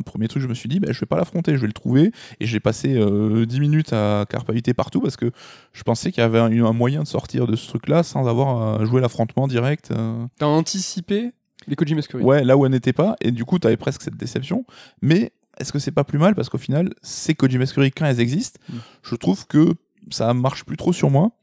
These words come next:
Speaker 2: Ouais,
Speaker 1: On
Speaker 2: t'as
Speaker 1: a par exemple, euh, bah, l'autocitation qui fait partie clairement du, du délire Kojima et qu'on, qu'on a à toutes les étapes. Là, on, il y a c-, des moments, euh,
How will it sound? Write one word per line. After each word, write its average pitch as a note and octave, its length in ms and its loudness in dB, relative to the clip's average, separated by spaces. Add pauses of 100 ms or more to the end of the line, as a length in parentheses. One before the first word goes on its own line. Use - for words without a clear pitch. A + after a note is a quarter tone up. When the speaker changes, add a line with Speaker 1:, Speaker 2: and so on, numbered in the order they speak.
(120)
Speaker 2:
Ouais, D3+ 220 0 (180)
Speaker 1:
On D3 60 -6
Speaker 2:
t'as C3 100 2
Speaker 1:
a C3+ 40 -2
par A#2+ 180 0
exemple, C3 360 -2
euh, A2 160 4
bah, G#2+ 120 2 (260)
l'autocitation B2+ 720 2
qui - 120 -10
fait - 80 -6
partie - 320 -6
clairement B2+ 400 2
du, G#2 480 -2
du G#2+ 120 -6
délire A#2 340 2
Kojima A#2 460 2
et G#2+ 40 0
qu'on, A2 540 -6
qu'on A#2 240 -6
a D#2 100 -2 (100)
à - 80 -4
toutes - 200 -10
les A#2 140 2
étapes. E3 260 0 (560)
Là, A#2+ 220 4
on, A#2+ 100 4
il G#2+ 60 2
y A2 40 4
a G#2 100 2
c-, - 360 -12
des A#2+ 140 0
moments, C3 420 2
euh, G2+ 180 2